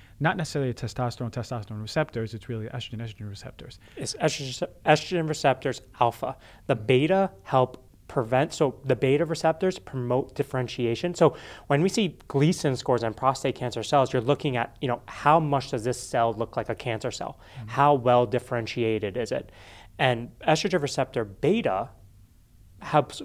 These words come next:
Speaker 2: to promote differentiation. So it allows it to look more like a normal cell.
Speaker 1: Mm-hmm.
Speaker 2: And when we see cancer cells, we say this is poorly differentiated or not well differentiated. And that's the, m-, uh, action of estrogen receptor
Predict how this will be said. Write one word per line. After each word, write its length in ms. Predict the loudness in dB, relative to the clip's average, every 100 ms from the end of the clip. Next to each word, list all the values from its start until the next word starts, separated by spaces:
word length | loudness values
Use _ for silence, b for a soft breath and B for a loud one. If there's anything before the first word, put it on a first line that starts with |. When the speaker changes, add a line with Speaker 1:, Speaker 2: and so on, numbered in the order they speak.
| -16 -16
Speaker 2:
to 100 | -10
promote 460 | -6 4 4 4
differentiation. 640 | 0 0 -2 -2 -4 -6 -2
So 140 | 0
it 60 | 2
allows 340 | 6 8 6
it 80 | 2
to 60 | 0
look 180 | 0
more 140 | 0 2
like 120 | 2
a 60 | 0
normal 360 | 0 0 0
cell. 380 | -4 -2 -2 -4
Speaker 1:
Mm-hmm. 80 | -12 -10 -10 -12 B 2
Speaker 2:
And 320 | 4 4 2
when 160 | 0 0
we 100 | -2
see 180 | -4
cancer 260 | -2 0 2
cells, 140 | 2
we 80 | 2
say 100 | 0
this 180 | -2 -4
is 80 | -6
poorly 460 | -4 0 2 2 0
differentiated 760 | -2 -2 -4 -4 -6 -6 -8
or 40 | -6
not 360 | -2 -2 0
well 160 | -2 -2
differentiated. 680 | -2 -2 -4 -4 -8 -8 -8
And 260 | -6 0
that's 320 | 6 6 4 B B B B -2
the, 240 | 2 2 0
m-, 240 | -4 -2
uh, 300 | 0 2 2
action 400 | 2 0 -2 -4
of 180 | -4 -4 -6
estrogen 340 | -4 -4 -6
receptor 400 | -4 -4 -4 -4